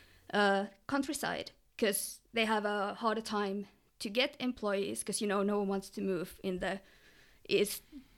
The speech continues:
eastern Finland, somewhere in the middle of nowhere, if you have the chance to work in Helsinki, for example. So regional differences are showing already, and they will only increase, uh,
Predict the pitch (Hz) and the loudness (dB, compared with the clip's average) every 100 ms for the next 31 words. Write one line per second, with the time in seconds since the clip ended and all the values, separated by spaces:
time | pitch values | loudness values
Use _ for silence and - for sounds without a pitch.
0 | - 214 - 220 - 208 202 202 - 196 | -4 -2 2 0 2 4 4 2 -2 0
1 | 196 180 214 - - - 208 208 202 220 | 2 2 0 -6 -6 2 4 4 2 4
2 | 233 240 240 208 202 - 214 208 - 202 | 6 6 6 2 2 0 -2 -2 -2 -2
3 | - 208 196 - - 202 196 190 - - | 0 2 2 -2 -4 2 2 2 -6 -18
4 | _ _ _ 202 185 190 - 196 - - | _ _ _ -2 0 0 0 -2 -6 -6
5 | 196 202 190 185 - 233 - - - - | -6 -6 -6 -6 -6 -8 -10 -20 -20 -20
6 | - - - - _ _ _ - - - | -20 -20 -20 -20 _ _ _ -20 -14 2
7 | 240 226 220 214 233 277 269 277 254 220 | 8 8 6 4 2 2 4 4 2 0
8 | 233 233 202 196 190 - - - 208 196 | -2 -2 -2 -2 -6 -8 -10 -2 0 0
9 | - 202 262 330 349 - 214 214 262 359 | -2 0 0 -2 -4 -6 -4 -2 -2 -4
10 | 349 - 208 202 208 202 202 214 202 196 | -6 -6 -2 0 0 0 0 0 2 0
11 | 196 - _ 196 196 - 202 185 180 - | -4 -12 _ -6 -4 -2 -2 -2 -4 -6
12 | - - _ - - 180 175 | -10 -16 _ -16 -8 -6 -6